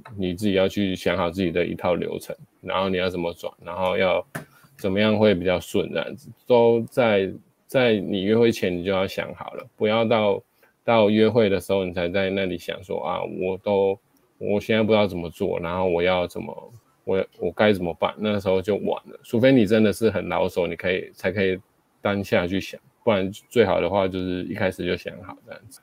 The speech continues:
然后不要做的事或是比较，嗯，低级错误的部分，就是你外形就是不要，不要脏乱，就是最基本的。然后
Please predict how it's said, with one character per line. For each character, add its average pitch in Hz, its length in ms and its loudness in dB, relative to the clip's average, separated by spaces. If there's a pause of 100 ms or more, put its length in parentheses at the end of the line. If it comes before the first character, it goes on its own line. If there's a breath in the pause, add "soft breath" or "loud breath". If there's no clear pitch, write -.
(140)
然 101 140 -2
后 135 300 8
不 104 120 2
要 147 200 10
做 147 200 6
的 113 100 8
事 123 240 2
或 117 140 4
是 117 160 0
比 95 120 -2
较， 107 500 2
嗯， 95 440 -6
低 117 140 -2
级 110 140 -4
错 110 180 -4
误 101 120 -2
的 95 80 -4
部 101 180 -6
分， 95 220 -4
就 92 100 -6
是 101 160 -4
你 95 260 -6 (440)
外 127 200 4
形 95 300 -4
就 101 100 -4
是 104 240 -2
不 98 120 -2
要， 95 540 2 (360)
不 107 60 -4
要 110 260 0
脏 98 380 -4
乱， 92 200 -4 (400)
就 98 140 -6
是 95 220 -6
最 104 180 0
基 92 160 -4
本 85 240 -4
的。 - 60 -18 (140)
然 98 140 -4
后 104 420 0